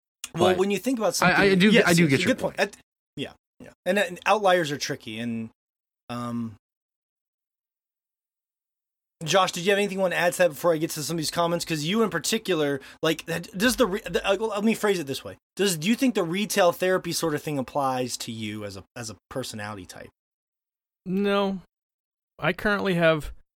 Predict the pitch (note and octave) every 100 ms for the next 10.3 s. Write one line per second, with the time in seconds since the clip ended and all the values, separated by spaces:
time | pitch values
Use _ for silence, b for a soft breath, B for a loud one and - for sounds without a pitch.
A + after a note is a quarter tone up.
0 | _ _ _ - - - G#3+ F#3+ F3+ D3
1 | G2+ D#2+ - - C#3 C3+ C3 B2 - A#2
2 | G2 F2 A2 A#2 A2+ A2 A2+ A2+ A2 A2
3 | G#2+ G2+ - - _ _ B2+ C3 A2+ -
4 | B2+ - - A#2+ G#2+ A2+ A2 - _ _
5 | _ _ - A#2+ A#2 A2 - A2 G2 -
6 | A#2+ A#2+ C#3+ - _ - D3+ C3+ C#3+ C#3
7 | C#3+ D3 D3+ - _ _ _ G2+ - A#2+
8 | A#2 A2+ G#2+ G2+ _ G#2+ G#2+ A2+ A2+ A#2
9 | - _ _ - A#2 A2+ G#2+ A#2 A#2+ G#2+
10 | B2 A#2+ A#2+